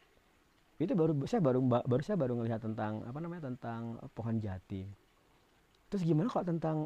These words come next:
mata saya yang saya pakai untuk ngelihat pohon jati? Mata saya alhamdulillah sehat. Ada sedikit plus sih. Eh, enggak, saya enggak plus. Ah, silinder ya. Silinder itu, silinder itu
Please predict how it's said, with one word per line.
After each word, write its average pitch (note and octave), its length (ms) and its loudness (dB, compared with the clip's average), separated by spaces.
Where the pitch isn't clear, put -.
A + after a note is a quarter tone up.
mata C#3 300 -2
saya G#2+ 320 -2
yang G#2+ 180 -2
saya A2 160 -4
pakai - 300 -6
untuk B2 180 -6
ngelihat B2 320 -2
pohon A2+ 240 -4
jati? G#2+ 380 -10
Mata B2 240 -4
saya D#3 160 -2
alhamdulillah A#2+ 560 -2
sehat. G2+ 540 -6
Ada G2+ 160 2
sedikit F#2+ 260 -4
plus G2 260 -4
sih. F2 80 -8
Eh, G2 80 -6
enggak, A2 300 -4
saya A#2+ 100 -4
enggak G2+ 160 -6
plus. - 80 -14
Ah, A2 80 -4
silinder G#2+ 480 0
ya. G2 40 -12
Silinder G#2+ 240 -6
itu, B2 160 -2
silinder G#2+ 260 -2
itu G#2+ 160 -6